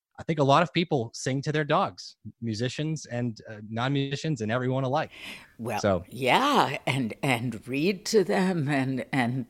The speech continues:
Speaker 2: discuss our most intimate thoughts with them and ask their advice. <laughs> Um, the list goes on. You wrote a song about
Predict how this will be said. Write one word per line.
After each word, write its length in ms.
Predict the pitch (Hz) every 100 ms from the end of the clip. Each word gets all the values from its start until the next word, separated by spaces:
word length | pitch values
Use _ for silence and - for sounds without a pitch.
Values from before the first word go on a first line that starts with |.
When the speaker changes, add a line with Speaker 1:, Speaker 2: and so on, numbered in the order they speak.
| _ -
Speaker 2:
discuss 720 | 147 - - 143 143 - -
our 220 | - 131
most 520 | 139 131 135 - - - 156
intimate 580 | 175 - 160 139 135
thoughts 800 | - - - 175 202 - - -
with 360 | 160 170 - -
them 360 | 175 165 147
and 160 | 156 135
ask 320 | 127 143 -
their 240 | - 127 131
advice. 1200 | 123 123 147 160 202 180 185 185 - - - -
<laughs> 40 | - - - - - -
Um, 500 | 135 135 127 139 123
the 120 | 160
list 480 | 160 160 156 - -
goes 480 | 123 151 156 139 - -
on. 460 | 214 226 208 - - - - - - - _ _
You 520 | 180 208 214 214 220 - _ -
wrote 480 | 151 147 156 - -
a 120 | 143
song 640 | 127 - 135 131 131 139 - _
about 920 | 139 123 117 127 131 120 - - -